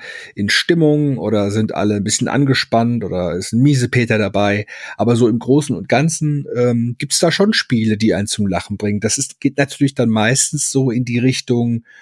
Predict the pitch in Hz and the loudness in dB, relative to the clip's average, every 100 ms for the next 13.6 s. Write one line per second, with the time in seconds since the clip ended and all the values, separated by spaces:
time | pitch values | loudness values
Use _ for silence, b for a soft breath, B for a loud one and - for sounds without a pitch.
0 | b b _ - 120 117 113 110 113 113 | b b _ -12 -2 0 2 2 2 0
1 | 107 _ _ - 113 117 - 156 - - | -2 _ _ -6 -2 -2 0 0 0 -2
2 | 156 156 143 135 123 120 135 147 - 143 | -2 0 2 0 2 0 0 -2 -2 -4
3 | 117 135 143 151 156 B B B B - | -2 0 0 0 -2 B B B B -6
4 | - - 123 143 120 120 107 110 127 135 | -6 -4 -2 0 0 2 2 2 2 0
5 | 120 117 117 110 107 - 120 139 143 143 | 2 2 0 -4 -4 0 2 2 0 0
6 | 135 143 - 139 135 - 151 147 - 143 | 0 -2 -4 -4 -6 -4 -2 -2 0 2
7 | 151 147 151 151 b b b b b b | 2 0 -4 -4 b b b b b b
8 | b _ - 135 135 135 135 135 131 123 | b _ -2 2 4 4 4 2 0 -4
9 | - _ - - - - 127 123 113 110 | -12 _ -14 -6 -2 2 0 0 0 0
10 | 107 78 104 131 135 117 113 - 117 - | 0 0 2 2 2 0 -2 0 0 2
11 | 120 101 - 120 - - 165 156 147 139 | 0 0 0 -2 0 -2 0 2 2 2
12 | 135 - 127 131 127 - 110 - - - | 0 0 0 2 0 -4 -6 -6 -2 -2
13 | 123 - 127 156 208 | -2 0 2 2 0